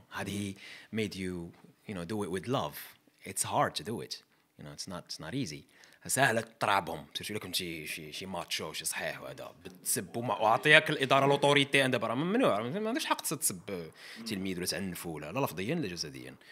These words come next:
مي it's easy أنك، you know, to terrorize them وتقول لهم: "ديروا لي هادي، حطوا لي الديفوار." مي صعيب تخليه يجي الحصة ديالك و wanting to do it because you made them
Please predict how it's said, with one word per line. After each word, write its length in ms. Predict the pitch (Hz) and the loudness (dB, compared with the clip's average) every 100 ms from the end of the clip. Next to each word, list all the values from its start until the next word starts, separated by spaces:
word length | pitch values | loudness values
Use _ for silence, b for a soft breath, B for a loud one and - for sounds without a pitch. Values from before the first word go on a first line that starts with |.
| B B B B _ | B B B B _
مي 480 | 101 98 90 80 67 | -6 -6 -6 -8 -10
it's 300 | - - - | -16 -12 -2
easy 300 | 269 156 143 | 2 4 2
أنك، 280 | 123 120 - | 0 -2 -4
you 100 | 120 | -6
know, 180 | 101 120 | -6 -4
to 20 | |
terrorize 640 | 139 123 117 107 101 85 | 0 2 2 2 0 -2
them 80 | 101 | -4
وتقول 220 | 95 92 | -4 -4
لهم: 120 | 92 85 | -6 -4
"ديروا 180 | 92 | -4
لي 140 | 85 78 | -4 -8
هادي، 220 | 78 - | -10 -10
حطوا 220 | 80 80 | -10 -8
لي 60 | 87 | -8
الديفوار." 480 | 80 87 78 78 - - b b - | -6 -10 -8 -14 -16 -20 b b -8
مي 80 | 87 | -6
صعيب 360 | - 180 254 | -2 0 -2
تخليه 680 | - - 82 80 76 76 64 - _ - _ _ _ | -4 -10 -10 -12 -14 -16 -20 -20 _ -20 _ _ _
يجي 260 | 85 87 90 | -14 -6 -4
الحصة 400 | 82 - - 80 | -4 -2 -2 -2
ديالك 380 | 78 80 78 - | -8 -12 -12 -16
و 60 | - - - - | -20 -20 -18 -16
wanting 480 | 85 101 113 107 92 80 | -2 0 2 0 -4 -6
to 40 | |
do 260 | 76 69 - | -8 -8 -8
it 160 | - - | -10 -10
because 340 | - 87 78 - B B B B B B | -8 -4 -2 -4 B B B B B B
you 80 | 90 | -8
made 360 | 90 104 90 90 | -4 -6 -6 -6
them 200 | 87 | -6